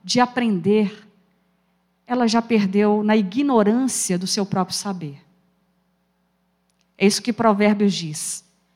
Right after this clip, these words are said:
que a sabedoria dos astutos, daqueles que acham que alcançaram o patamar de definir a realidade, já se perderam na própria ignorância. E o, e Provérbios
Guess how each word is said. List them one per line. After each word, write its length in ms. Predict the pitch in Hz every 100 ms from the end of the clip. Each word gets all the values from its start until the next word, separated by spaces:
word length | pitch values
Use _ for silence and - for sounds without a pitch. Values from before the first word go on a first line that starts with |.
| _ -
que 80 | 202
a 20 |
sabedoria 800 | - 226 233 214 196 233 294 202
dos 220 | 214 196
astutos, 880 | 175 - - - 269 269 - 156 -
daqueles 400 | 196 196 233 -
que 160 | 220
acham 340 | 214 254 - 202
que 80 | 196
alcançaram 560 | 190 190 180 - 196
o 40 | 185
patamar 680 | 185 185 170 190 233 208
de 180 | 180 196
definir 540 | 180 226 202 196 240
a 40 | 185
realidade, 760 | 185 185 175 196 247 214 165 - _ _ -
já 300 | 185 269 285
se 180 | - 262
perderam 560 | 240 196 185 233 233
na 160 | 220 202
própria 440 | - 226 226 220
ignorância. 760 | 190 202 190 160 147 - - - _ _ _ _ _ _ _ _ _ _ _ _ _ _
E 80 | 208
o, 160 | 208 208 -
e 80 | 214
Provérbios 960 | - 220 180 226 262 202 175 - -